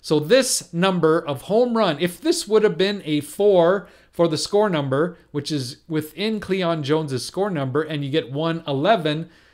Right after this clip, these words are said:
Cleon Jones's hit would be a home run in the inning. And then we look up here on runs scored to see how many runs were scored. But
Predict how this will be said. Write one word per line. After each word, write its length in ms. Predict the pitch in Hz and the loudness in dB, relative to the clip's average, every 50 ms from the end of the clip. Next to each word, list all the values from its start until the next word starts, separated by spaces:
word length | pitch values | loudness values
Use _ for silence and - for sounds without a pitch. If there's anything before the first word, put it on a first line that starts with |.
| _ _ _ _ _ _ _ _ _ _ _ _ _ _ | _ _ _ _ _ _ _ _ _ _ _ _ _ _
Cleon 420 | - - 185 214 240 247 247 226 | -2 0 2 2 4 4 2 2
Jones's 480 | 175 170 190 196 196 185 175 175 147 - | 4 4 4 4 4 0 -2 -2 -4 -4
hit 560 | - - - 233 254 139 - - - - - - _ _ _ _ - | -2 2 4 4 4 4 0 -6 -10 -10 -10 -12 _ _ _ _ -6
would 200 | 143 147 139 123 | -4 -2 -2 0
be 140 | 147 151 156 | 0 0 0
a 80 | 147 | 0
home 340 | 123 117 160 180 185 175 160 | 0 0 0 0 0 0 -2
run 220 | 151 147 143 147 | -2 -2 -4 -4
in 220 | 151 131 151 143 135 | -6 -6 -6 -4 -4
the 160 | 135 131 131 | -4 -4 -2
inning. 320 | 135 135 120 104 87 - _ _ _ _ _ _ _ _ _ _ - | -4 -4 -4 -6 -10 -14 _ _ _ _ _ _ _ _ _ _ -10
And 140 | 139 139 147 | -6 -4 -2
then 120 | 170 170 | 0 0
we 100 | 165 160 | 0 0
look 240 | 147 151 170 165 165 151 | 2 2 0 0 0 -4
up 140 | 147 - | -10 -6
here 380 | - 175 180 160 151 143 143 143 - | -2 0 2 2 2 0 -2 -4 -10
on 100 | 151 143 147 | -8 -6 -4
runs 240 | 165 165 151 139 | -4 -4 -6 -6
scored 300 | - - - 190 185 160 | -8 -4 -2 -2 -2 -2
to 60 | 139 127 | -4 -6
see 180 | - - 151 | -8 -6 -6
how 180 | 131 127 156 170 | -6 -4 -4 -4
many 220 | 170 165 156 143 | -4 -4 -4 -4
runs 320 | 135 139 170 190 180 143 123 | -4 -4 -4 -4 -4 -6 -6
were 100 | 120 117 | -8 -8
scored. 520 | - - - - 123 117 107 98 85 - _ _ _ _ _ _ _ _ _ _ _ _ _ _ _ _ _ - - - _ - - - - _ _ - | -10 -10 -10 -8 -6 -6 -6 -8 -10 -16 _ _ _ _ _ _ _ _ _ _ _ _ _ _ _ _ _ -20 -20 -20 _ -20 -20 -20 -20 _ _ 2
But 400 | 160 175 165 - - - - | 2 2 2 0 -6 -16 -16